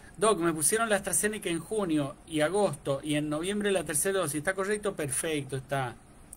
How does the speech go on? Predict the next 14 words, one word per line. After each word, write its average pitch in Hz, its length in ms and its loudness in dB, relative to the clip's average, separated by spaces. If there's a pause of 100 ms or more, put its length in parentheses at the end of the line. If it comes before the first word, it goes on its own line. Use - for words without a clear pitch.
(120)
perfecto. 139 760 -2
Hola, 190 200 4
Varecí, 170 540 2
¿cómo 202 180 -2
está? 175 320 0 (280)
Desde 160 260 -4
Viedma, 151 680 0
qué 190 120 -8
lindo. 147 480 -2 (260)
No 202 100 -6
conozco 202 340 -4
Viedma, 139 640 0 (540)
quiero 196 200 2
conocer. 170 560 -2